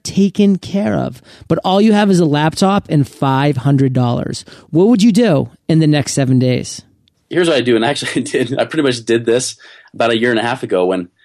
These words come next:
Speaker 2: I signed a non-compete and had to cut off all the relationships. I couldn't go and use those people anymore, right? So I just create all brand new ones.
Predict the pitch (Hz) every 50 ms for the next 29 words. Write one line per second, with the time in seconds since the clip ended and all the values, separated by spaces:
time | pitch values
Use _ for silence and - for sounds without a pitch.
0 | _ _ - 107 98 - 127 123 113 113 117 117 117 - - 127 123 90 104 98
1 | 95 - - - 123 117 107 - - - 107 113 117 117 110 107 95 101 107 110
2 | - - - - - 71 - 85 85 - - 127 110 98 95 104 104 101 92 90
3 | 98 110 107 98 92 85 - - 110 117 117 95 85 80 78 76 73 76 73 73
4 | 76 85 101 113 _ _ _ _ _ _ _ _ - - 135 143 127 - - -
5 | - - 131 - - 110 110 - 104 101 101 104 104 113 113 117 120 135 165 -
6 | -